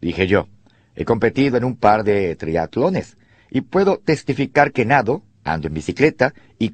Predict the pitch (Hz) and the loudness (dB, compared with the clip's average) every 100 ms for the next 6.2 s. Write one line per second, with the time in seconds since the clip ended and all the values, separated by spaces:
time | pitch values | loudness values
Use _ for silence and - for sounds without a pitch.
0 | 110 151 160 160 165 127 - 120 123 - | -2 2 2 2 -2 -2 0 0 0 -2
1 | 107 98 92 120 151 160 135 107 - 80 | 0 0 -2 0 2 2 0 -2 -4 -2
2 | 98 87 135 - - - 85 - - 110 | 0 2 0 -2 -12 -6 -4 -4 0 2
3 | 101 - 87 87 85 80 69 - - - | 2 0 -4 -2 -2 -2 -6 -8 -14 -14
4 | _ _ _ _ _ _ - - _ - | _ _ _ _ _ _ -20 -20 _ 2
5 | 220 214 196 151 - 180 170 - 156 135 | 4 4 0 0 0 2 2 2 -2 0
6 | 131 | -2